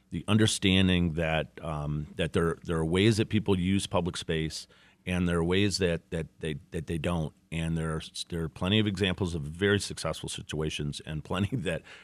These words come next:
show us what not to do. Um, a few come to mind that, that, you know, the ones that I find to be really successful, um, uh, the Rijksmuseum in, in, uh, Amsterdam, for example, has an incredible park, um,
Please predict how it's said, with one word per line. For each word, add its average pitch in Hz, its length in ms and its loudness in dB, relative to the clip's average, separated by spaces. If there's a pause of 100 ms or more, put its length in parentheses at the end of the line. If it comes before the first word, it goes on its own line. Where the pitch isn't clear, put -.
show 95 260 6
us - 360 0
what 85 160 -2
not 87 220 -2
to - 60 -4
do. 78 280 -4 (320)
Um, 87 260 -2 (180)
a 90 100 -4
few 131 200 4
come 123 220 8
to 104 80 8
mind 98 320 6
that, 85 160 0
that, 95 160 -2
you 98 80 2
know, 87 80 2
the 82 80 0
ones 110 320 6
that 92 100 6
I 90 140 8
find 87 400 0
to 80 60 -2
be 80 460 -2
really 101 280 4
successful, 80 760 -4 (380)
um, 78 460 -6 (200)
uh, 64 120 -8
the 80 100 -2
Rijksmuseum 90 760 0
in, 85 300 0
in, 82 300 -4
uh, 73 120 -8
Amsterdam, 82 580 -2
for - 120 -4
example, 80 400 -6
has 80 180 -6
an 85 180 -4
incredible 85 640 0
park, - 560 -6
um, 78 320 -6